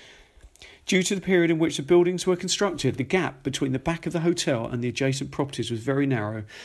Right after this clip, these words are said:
and the fire was threatening to bridge that gap and spread further.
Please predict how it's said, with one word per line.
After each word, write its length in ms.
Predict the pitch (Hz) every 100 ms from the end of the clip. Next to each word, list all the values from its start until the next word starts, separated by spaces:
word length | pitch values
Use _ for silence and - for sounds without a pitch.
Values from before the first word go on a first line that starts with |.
| - -
and 140 | 143
the 40 |
fire 360 | 139 180 170 165
was 140 | 151
threatening 360 | - 151 135 135
to 140 | 135
bridge 260 | 131 147 143
that 160 | 117 -
gap 240 | 117 104
and 100 | 117
spread 280 | - 120 113
further. 400 | - 127 110